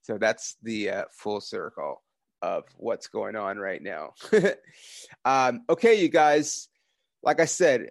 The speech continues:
I had a guest lined up. Don't know what happened to him, but, uh, I don't wanna tell you who it is because I was very excited. He's never been on the show before, so,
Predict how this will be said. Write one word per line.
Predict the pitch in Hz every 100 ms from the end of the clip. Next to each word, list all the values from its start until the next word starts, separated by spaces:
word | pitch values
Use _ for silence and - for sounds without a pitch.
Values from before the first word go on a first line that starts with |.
| -
I | 160
had | 170 208 214
a |
guest | 180 208 202 -
lined | 202 196 196 180
up. | 202 196 196 _ _ _ _ _ _ -
Don't | 233 226 226
know | 208
what | 196
happened | 180 185 170 175 160 -
to | 170
him, | 165 165 151 156 - 123
but, | 127 123 120 -
uh, | 120 117 107 - _ -
I |
don't | 131
wanna | 143 139
tell | - 143
you | 135 135
who | 131
it | 120
is | 120 117 110
because | - 110 _ 110 101 98 - -
I |
was | 117 135
very | 127 135
excited. | 131 - 131 139
He's | 143 139 135
never | 135 143 135
been | 131
on | 127
the | 123
show | - 165
before, | 160 _ - -
so, | - 113 107